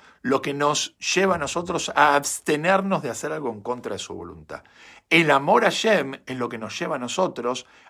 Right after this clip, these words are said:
a querer estar cerca de Él. El amor es un movimiento que nos lleva a la cercanía.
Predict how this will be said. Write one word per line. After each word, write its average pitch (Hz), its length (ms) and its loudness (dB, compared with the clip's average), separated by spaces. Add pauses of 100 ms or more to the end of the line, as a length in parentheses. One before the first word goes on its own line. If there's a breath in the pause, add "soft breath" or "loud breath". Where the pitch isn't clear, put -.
a 123 80 -6
querer 151 240 -2
estar 139 260 -4
cerca 151 640 0
de 82 180 -8
Él. 67 60 -16 (200)
El 131 140 0
amor 190 460 4 (340 loud breath)
es 147 200 0
un 160 180 -2
movimiento 160 800 0
que 143 80 -4
nos 123 200 -6
lleva 170 200 -2
a 139 40 2
la 117 120 -2
cercanía. 104 760 -8